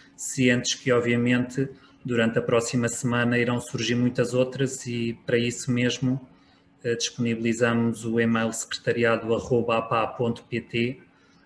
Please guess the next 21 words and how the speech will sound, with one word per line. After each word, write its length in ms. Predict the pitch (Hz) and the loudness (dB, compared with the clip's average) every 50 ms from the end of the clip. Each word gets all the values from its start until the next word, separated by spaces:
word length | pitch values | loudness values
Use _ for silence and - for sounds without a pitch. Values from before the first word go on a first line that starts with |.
| _ _ _ _ | _ _ _ _
para, 540 | - 120 117 117 113 113 117 117 120 120 - - | -4 0 2 2 4 4 2 2 0 -2 -4 -6
eh, 260 | 123 120 120 117 117 117 | -6 -4 -4 -2 -2 -2
nos 220 | 120 113 110 - | -2 -4 -2 -2
irem 180 | 120 117 120 117 | 0 0 0 -2
fazendo 420 | - - 113 - 123 123 127 135 | -4 -6 -4 -2 -2 -2 -2 -2
chegar 400 | - - - 117 123 123 120 120 | -2 -4 -2 0 0 0 0 0
as 140 | 120 - - | -2 -2 -2
candidaturas. 1040 | - - 123 120 117 113 123 120 - - 107 101 98 98 98 - 127 147 - - - - - - - - - - _ _ _ _ - | -2 -2 -2 -2 -2 -2 -4 -4 -6 -8 -12 -12 -10 -8 -4 -2 -2 -2 -4 -6 -14 -20 -20 -20 -20 -20 -20 -20 _ _ _ _ -6
Eh, 320 | 127 120 117 117 117 127 131 131 139 - - _ _ _ _ _ _ _ _ _ _ _ - - _ - | -4 -2 0 0 0 -2 -4 -6 -8 -10 -12 _ _ _ _ _ _ _ _ _ _ _ -20 -10 _ 2
eu 100 | 151 147 | 2 4
colocaria 480 | - 170 165 165 - 160 160 151 156 151 | 6 4 4 6 6 6 8 8 6 6
já 220 | 151 160 151 147 | 6 6 6 6
aqui 200 | 147 - - 151 | 4 2 0 2
uma 160 | 143 143 139 | 2 4 2
questão, 360 | 139 - - - 160 160 160 | 2 0 0 0 2 2 4
é 40 | 156 | 4
uma 200 | 151 147 139 139 | 4 4 2 2
questão 1160 | 135 - - - 143 135 135 135 135 131 135 131 131 131 131 131 131 147 175 151 135 131 127 127 | 0 -2 -4 -2 0 2 2 2 2 2 2 2 2 2 0 0 0 -2 -2 -4 -4 -4 -4 -4
de 80 | - 131 | -4 -4
aspecto 440 | 127 - - - 131 127 - - 139 | -4 -2 0 0 0 0 0 0 -2
operacional, 840 | 127 - - 135 123 - - 135 127 131 135 139 143 151 156 - | -2 0 -2 -2 -4 -2 -2 -2 0 2 4 4 2 2 0 -4